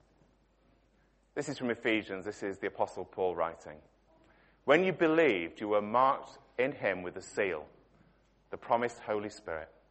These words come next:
The Spirit that we've been talking about today on this Pentecost Sunday. There was a deposit, and then it's this word that is key,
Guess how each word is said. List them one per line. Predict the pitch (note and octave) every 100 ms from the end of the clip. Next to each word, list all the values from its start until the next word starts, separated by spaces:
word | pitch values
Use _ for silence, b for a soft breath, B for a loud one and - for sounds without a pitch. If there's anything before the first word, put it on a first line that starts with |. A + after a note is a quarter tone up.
| _ _ _ _
The | -
Spirit | - B2+ B2
that | A2+
we've | G#2 F#2+
been | G2
talking | - C3+ A#2+
about | G#2+ G#2+ -
today | G#2 G#2 G#2
on | F2+ F2+
this | F2
Pentecost | - G2 G2 - F#2
Sunday. | - E2 D2+ D#2 - b b b b b b -
There | A2+
was | A#2+
a | A#2+
deposit, | A#2+ A#2+ - D#3+ - E2 D2+
and | G#2 G#2
then | A#2
it's | A#2+ A2+
this | C3+ C3+ -
word | G2+ F2
that | F2+
is | E2+
key, | - G2